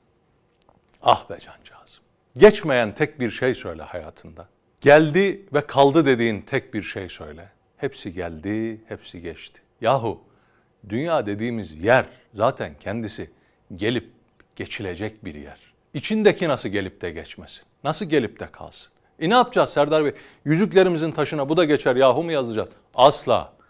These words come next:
Yüzüğü çıkartırsın, yüzüğü düşürürsün, yüzüğü evde unutursun, yüzüğe bakmayı unutursun. Baktıkça alışkanlık haline gelir, söz sana tesir etmez olur. Yapacağımız şey başka.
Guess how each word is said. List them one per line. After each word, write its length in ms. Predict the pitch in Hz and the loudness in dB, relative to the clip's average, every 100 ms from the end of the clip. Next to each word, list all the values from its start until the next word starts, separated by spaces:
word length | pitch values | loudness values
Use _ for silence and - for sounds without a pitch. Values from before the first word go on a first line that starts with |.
| _ | _
Yüzüğü 340 | 123 131 139 135 | -6 -2 0 -2
çıkartırsın, 760 | - 127 123 131 110 123 120 | 2 2 2 0 -2 -4 -6
yüzüğü 420 | 113 123 120 127 | -4 -4 0 -2
düşürürsün, 640 | 123 - 123 123 - 123 113 | -2 -4 -4 -4 -6 -8 -6
yüzüğü 360 | 123 120 131 | -6 -4 -2
evde 340 | 131 127 117 123 | 0 0 0 0
unutursun, 640 | 117 113 123 107 127 113 - _ - | 0 -4 -6 -6 -8 -10 -16 _ -6
yüzüğe 380 | 135 147 135 | 0 6 6
bakmayı 380 | 127 123 131 127 | 6 2 0 0
unutursun. 580 | 120 113 120 104 127 120 - - - | -2 -4 -4 -4 -6 -8 -12 -20 4
Baktıkça 500 | 151 - 143 - 151 | 4 6 -2 0 4
alışkanlık 640 | 127 135 - 135 131 123 | 4 2 0 0 0 0
haline 300 | 127 120 123 | 2 2 0
gelir, 240 | 113 120 120 | -2 -2 -2
söz 340 | - 151 147 | 0 2 2
sana 260 | - 131 123 | 0 -2 -2
tesir 340 | 127 120 127 | -2 -2 0
etmez 320 | 120 123 127 | -2 -2 -4
olur. 200 | 117 131 139 - - | -4 -6 -8 -14 -10
Yapacağımız 360 | 113 110 104 | -6 -6 -6
şey 120 | - 90 | -8 -10
başka. 360 | 82 - 78 | -10 -12 -16